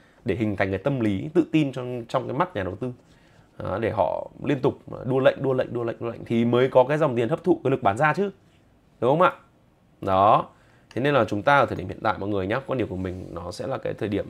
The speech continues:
mà chúng ta, ờ, phòng thủ nhiều hơn, rủi ro nhiều hơn. Chứ không phải là cái giai đoạn, ờ, chúng ta, ờ, fomo đua lệnh đâu, đu-, đu trần hơi mệt đấy. Ờ, thì ok, cái kịch bản nếu như mà có điều chỉnh đi thì cứ cho nó điều chỉnh về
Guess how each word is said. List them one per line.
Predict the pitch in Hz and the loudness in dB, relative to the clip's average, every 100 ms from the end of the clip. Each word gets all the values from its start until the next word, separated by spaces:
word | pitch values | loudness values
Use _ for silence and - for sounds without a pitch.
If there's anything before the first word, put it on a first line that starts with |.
| 76 | -10
mà | 95 | -12
chúng | 92 95 | -10 -4
ta, | 117 113 110 - - - - - | 0 0 0 -6 -20 -20 -20 -12
ờ, | - - - - | -10 -8 -12 -2
phòng | 131 110 | 0 2
thủ | 139 170 | 0 0
nhiều | 95 92 | -2 0
hơn, | 110 110 107 | 0 -2 -2
rủi | 110 107 | -2 0
ro | 101 107 | 2 2
nhiều | 107 98 92 | 2 -2 -4
hơn. | 104 104 _ - - _ _ _ _ _ | -8 -10 _ -20 -20 _ _ _ _ _
Chứ | - 143 | 2 4
không | 165 | 6
phải | 151 92 | 6 4
là | 92 | 2
cái | - | -4
giai | 101 120 | -2 2
đoạn, | 120 - 90 | 2 0 -8
ờ, | 95 90 - - | -10 -12 -16 -14
chúng | 98 95 | -12 -4
ta, | 117 110 107 104 104 107 _ _ _ _ _ | 2 4 4 2 0 -6 _ _ _ _ _
ờ, | - - - | -12 -10 -6
fomo | - 135 139 139 139 | 2 4 6 8 8
đua | 143 | 8
lệnh | 151 - 110 | 6 4 0
đâu, | 120 135 | -8 -6
đu-, | 120 | -4
đu | 131 127 | 0 -2
trần | - 110 92 90 92 - - | 0 -2 -4 -8 -12 -16 -10
hơi | 113 | -4
mệt | 127 110 | 0 0
đấy. | - - _ _ _ _ _ _ | 0 -10 _ _ _ _ _ _
Ờ, | - - 117 | -12 -10 0
thì | 127 123 | 4 8
ok, | 113 127 | 8 6
cái | 147 131 117 120 | 2 2 -2 -6
kịch | - 135 | -6 2
bản | 101 - - - _ _ _ _ _ _ _ | 2 2 -8 -20 _ _ _ _ _ _ _
nếu | 120 | 2
như | 160 208 | 2 4
mà | 175 | 2
có | - | 4
điều | 165 151 | 4 4
chỉnh | 113 95 | 2 0
đi | 123 | -2
thì | 127 | -2
cứ | 143 | -4
cho | 139 156 | -2 0
nó | 151 | 2
điều | 160 | 0
chỉnh | - 90 | 0 -4
về | 95 101 98 | -2 0 0